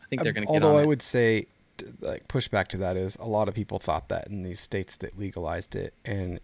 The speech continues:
Speaker 2: it wasn't as booming of a business as they had thought, and a lot of people
Speaker 1: Well, because of the federal regulation.
Speaker 2: Yeah,
Speaker 1: That's,
Speaker 2: maybe,
Speaker 1: that's the
Speaker 2: maybe
Speaker 1: kick.
Speaker 2: that's it. Um,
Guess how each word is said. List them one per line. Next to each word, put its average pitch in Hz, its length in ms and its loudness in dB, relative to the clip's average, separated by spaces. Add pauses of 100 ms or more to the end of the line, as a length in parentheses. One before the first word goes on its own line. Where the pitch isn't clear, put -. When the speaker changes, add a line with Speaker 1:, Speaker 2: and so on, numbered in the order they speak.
(140)
Speaker 2:
it - 160 -8
wasn't 113 580 2
as 101 220 -6
booming 110 760 -2
of 98 140 -10
a 95 60 -4
business 95 460 -4
as - 140 -6
they 90 120 -4
had 87 140 -6
thought, - 420 -2
and 117 80 -6
a 98 60 -2
lot 90 260 0
of 90 80 -4
people 92 440 -6
Speaker 1:
Well, 165 80 10
because 147 420 2
of 127 60 -10
the 123 80 -2
federal 120 480 -4
regulation. - 600 -14
Speaker 2:
Yeah, 151 380 8
Speaker 1:
That's, 117 180 0
Speaker 2:
maybe, 147 220 8
Speaker 1:
that's 143 120 4
the 151 60 2
Speaker 2:
maybe 139 220 4
Speaker 1:
kick. 127 80 4
Speaker 2:
that's 110 260 0
it. 101 220 0 (100)
Um, 107 440 2